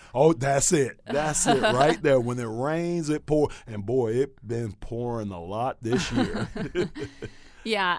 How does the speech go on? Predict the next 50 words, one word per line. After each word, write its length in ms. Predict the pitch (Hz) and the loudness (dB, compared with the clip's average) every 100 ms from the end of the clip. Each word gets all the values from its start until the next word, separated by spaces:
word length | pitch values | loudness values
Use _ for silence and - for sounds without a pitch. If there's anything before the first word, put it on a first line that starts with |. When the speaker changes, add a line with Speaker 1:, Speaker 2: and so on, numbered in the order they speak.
| - | -2
Speaker 2:
I 100 | 247 | 0
definitely 480 | 285 294 262 254 | 0 -2 -6 -6
think 220 | 240 214 214 | -6 -8 -6
in 100 | 196 | -6
Minnesota 500 | 190 196 - 175 180 | -6 -8 -8 -6 -4
it 140 | 175 | -4
was 120 | 170 - | -6 -4
evident 440 | 190 185 180 - | -4 -4 -6 -8
that 200 | 180 170 - | -8 -8 -10
the 80 | 185 | -12
Vikings 420 | 180 175 180 190 208 | -6 -6 -6 -10 -8
were 120 | 214 | -8
the 60 | |
better 240 | 196 180 196 | -4 -4 -4
team. 460 | - 170 160 165 90 | -8 -10 -10 -10 -12
Speaker 1:
Yeah. 120 | 82 - - - - _ | -16 -18 -20 -20 -20 _
Speaker 2:
Um, 480 | 180 180 170 160 160 - - | -6 -4 -6 -10 -16 -20 -8
which 420 | 233 262 - - - | -4 -4 -6 -16 -12
is 240 | 190 196 185 | -10 -10 -10
why 200 | 160 185 | -8 -6
they're 420 | 185 185 196 190 - _ | -4 -6 -6 -10 -16 _
in 120 | 185 | -12
the 60 | 196 | -6
playoff 360 | - 196 202 | -2 0 0
race 180 | 196 202 | -2 -6
Speaker 1:
That's 60 | 208 | -4
Speaker 2:
and 100 | 202 | -4
the 40 | |
Speaker 1:
right. 60 | 196 | -2
Speaker 2:
Lions 280 | 196 208 208 | -2 -2 -4
are 80 | |
not. 340 | 214 269 196 - | -2 -2 -2 -6
Speaker 1:
Mm-hmm. 540 | 87 87 87 101 107 | -12 -14 -12 -12 -8
Speaker 2:
Um, 520 | 185 196 180 170 170 - | -4 -2 -2 -6 -12 -16
so 180 | - 214 | -6 -2
I 80 | 208 | -2
think 240 | 233 226 | -4 -8
that 80 | 226 | -6
we 100 | 202 | -8
saw 300 | 214 208 208 | -4 0 0
that, 400 | 202 170 170 175 - | 0 2 2 0 -4
and 120 | 185 | -8
I 80 | 185 | -8
saw, 240 | 190 180 - 107 | -8 -8 -10 -12
we 120 | 190 | -12
saw 220 | - 190 | -6 -4
that 160 | 196 190 | -4 -8
the 60 | |
Vikings 560 | 185 180 185 190 185 - | -6 -6 -6 -10 -10 -8
had 480 | 185 175 175 175 | -2 -2 -2 -6